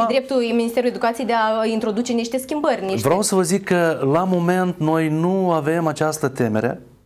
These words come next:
Speaker 2: că nu este corect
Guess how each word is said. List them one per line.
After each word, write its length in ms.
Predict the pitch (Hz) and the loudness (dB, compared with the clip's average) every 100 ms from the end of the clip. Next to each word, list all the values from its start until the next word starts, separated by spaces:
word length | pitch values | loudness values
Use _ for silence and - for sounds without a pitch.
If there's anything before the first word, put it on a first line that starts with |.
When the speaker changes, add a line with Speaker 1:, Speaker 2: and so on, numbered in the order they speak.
| _ _ _ _ _ _ _ _ _ _ - | _ _ _ _ _ _ _ _ _ _ -2
Speaker 2:
că 600 | 135 131 127 123 117 113 | 0 2 2 2 0 0
nu 640 | 117 156 175 180 175 175 160 | 0 0 0 0 0 0 0
este 600 | 151 151 151 143 139 131 | 0 0 0 0 0 -2
corect 300 | 127 131 135 | -2 -2 -4